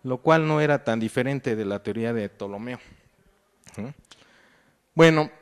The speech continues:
pues Galileo cuando observó, eh, Venus con su telescopio, se dio cuenta de que Venus tenía fases como la Luna. Eh, estas son las observaciones con el telescopio este que hicieron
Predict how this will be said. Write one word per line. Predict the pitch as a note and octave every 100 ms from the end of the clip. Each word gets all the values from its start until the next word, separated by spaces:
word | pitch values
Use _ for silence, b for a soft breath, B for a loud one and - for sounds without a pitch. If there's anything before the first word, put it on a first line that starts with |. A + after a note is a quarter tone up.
| _ -
pues | F3 -
Galileo | F3+ F3+ G3 A3+
cuando | G#3+ D#3+
observó, | C3 D3+ C3+ D3 E3 D#3 - -
eh, | A2+ G#2+ G#2+
Venus | A#2 D3 C3 B2+
con | B2+
su | A2+ B2+
telescopio, | D3 C#3 B2+ C3+ A#2 A2+ A2+ - _ _ b b b b b b b -
se | - C3
dio | D3
cuenta | D#3+ D#3+ D3+ D#3
de | C3+
que | B2+ B2
Venus | C3+ D3 C3 D3 - - - _
tenía | - A#2+ C3 B2+ B2 G#2+
fases | - C3+ B2 B2 -
como | - A2
la | A2 A#2
Luna. | C#3+ B2+ A2+ - _ _ _ b b b b b b b -
Eh, | A#2+ A#2+ B2 B2+ -
estas | F3 - F3+
son | D#3+ E3
las | D#3 C3+ -
observaciones | B2 C3 B2 B2+ D3+ C#3+
con | B2+
el | A#2 A2
telescopio | A#2 A2+ - C3 C3
este | B2 B2
que | A2
hicieron | G2+ A2+ A#2 D3 D#3+